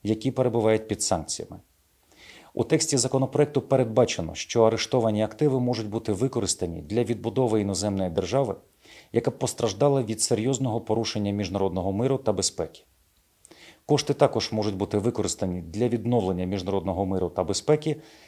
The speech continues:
та для компенсації жертвам, коли ця безпека була порушена.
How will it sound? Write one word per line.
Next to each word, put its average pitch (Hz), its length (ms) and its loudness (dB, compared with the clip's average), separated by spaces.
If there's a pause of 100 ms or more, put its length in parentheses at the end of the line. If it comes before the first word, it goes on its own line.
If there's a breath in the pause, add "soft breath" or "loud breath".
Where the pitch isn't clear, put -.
(280 loud breath)
та 156 140 8
для 135 160 2
компенсації 135 800 2
жертвам, 127 440 2
коли 117 260 0
ця 110 140 0
безпека 107 440 -2
була 92 220 2
порушена. - 520 -6